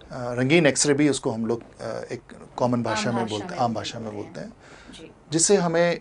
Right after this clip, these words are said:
Speaker 1: गुर्दे के बारे में और जानकारी मिलती है कि उसके कारण गुर्दे में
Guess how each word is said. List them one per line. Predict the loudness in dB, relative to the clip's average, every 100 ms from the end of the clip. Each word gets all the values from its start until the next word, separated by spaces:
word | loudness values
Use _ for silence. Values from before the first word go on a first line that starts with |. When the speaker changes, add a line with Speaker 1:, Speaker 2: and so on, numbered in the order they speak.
| -8 -10
Speaker 1:
गुर्दे | -2 0 2
के | 0 2
बारे | 2 2
में | 0 -2
और | 4 6 6 2
जानकारी | 0 0 0 -4 -6
मिलती | -8 -10 -12
है | -12 -14 -18 -20 -20 -20 -4
कि | 0
उसके | 0 -2 -2
कारण | -2 -2 -4
गुर्दे | -4 -4 -4
में | -6